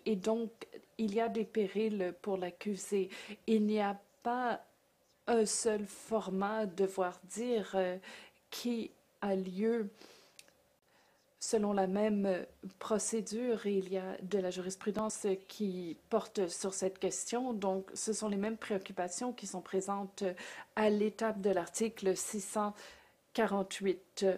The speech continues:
un notamment. Question.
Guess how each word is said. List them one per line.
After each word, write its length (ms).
un 220
notamment. 560
Question. 600